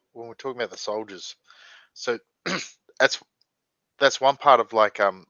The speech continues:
Lord of the Rings and Tolkien's work is, like, his description of what the or-, like, what he's talking about with the orcs.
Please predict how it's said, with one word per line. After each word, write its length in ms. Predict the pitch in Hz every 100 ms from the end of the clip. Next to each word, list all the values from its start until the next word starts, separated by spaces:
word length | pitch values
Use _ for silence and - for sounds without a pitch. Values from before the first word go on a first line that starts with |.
| _
Lord 220 | 107 104
of 60 |
the 80 | 95
Rings 260 | 92 101 92
and 80 | 92
Tolkien's 440 | 107 104 117 101
work 300 | 95 92 - - _ _
is, 280 | 101 - - _ -
like, 180 | -
his 200 | 104 101
description 580 | - - - 113 - 104
of 100 | 95 -
what 140 | 95
the 100 | 98
or-, 220 | 87 110 - _ _ _ _
like, 220 | 117 110 - _ _
what 140 | 139
he's 120 | 139
talking 260 | - 139 127
about 160 | 123 110
with 100 | 107
the 120 | 101
orcs. 580 | 117 85 - - -